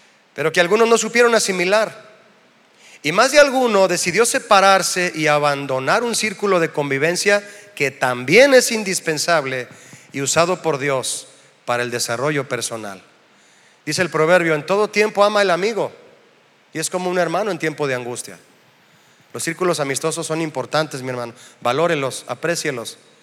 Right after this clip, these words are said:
y, y disponga su corazón a aprender de quienes lo rodean. Y si son hijos de Dios, con mayor razón, ¿verdad? Usted rodéese de personas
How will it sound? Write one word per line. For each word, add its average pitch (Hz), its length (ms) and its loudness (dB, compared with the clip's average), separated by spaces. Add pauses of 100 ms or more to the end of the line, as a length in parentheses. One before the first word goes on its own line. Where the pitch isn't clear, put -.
(680)
y, 139 340 -4 (440)
y 147 80 -4
disponga 202 440 0
su 196 140 -4
corazón 170 440 -2
a 160 60 2
aprender 151 560 -2
de 131 120 -10
quienes 135 240 -6
lo 127 120 -4
rodean. 127 420 -6 (600)
Y 131 80 -8
si 143 100 -6
son 156 180 -2
hijos 175 220 -2
de 147 100 0
Dios, 202 200 0
con 151 120 -4
mayor 131 260 -2
razón, 110 340 -8 (920)
¿verdad? 107 260 -8 (580)
Usted 151 240 -4
rodéese 160 580 0
de 151 140 0
personas 160 720 -2